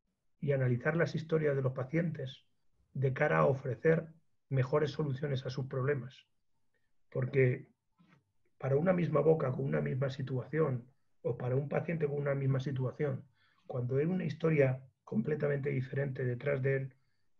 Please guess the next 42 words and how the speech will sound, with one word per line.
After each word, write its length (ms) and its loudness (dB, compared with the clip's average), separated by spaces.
la 140 -2
solución 460 -2
necesariamente 720 -2
pasa 360 -4
por 340 0
esa 260 2
creatividad 840 4
a 100 -2
la 140 6
hora 160 8
de 80 10
ofrecer 540 4
quizás 560 -2
soluciones 560 2
distintas 440 -2
que 100 -2
se 120 -2
adapten 340 2
mejor 380 0
a 100 0
lo 140 4
que 80 -6
son 200 -4
sus 220 -2
deseos 560 2
o 160 6
a 120 4
provocar 440 2
un 80 0
mejor 260 0
impacto 480 0
en 100 -2
su 140 -8
calidad 320 4
de 100 8
vida 200 6
que 100 -2
podías 340 0
utilizar 440 -2
con 140 -2
otra 220 -2
técnica 540 -2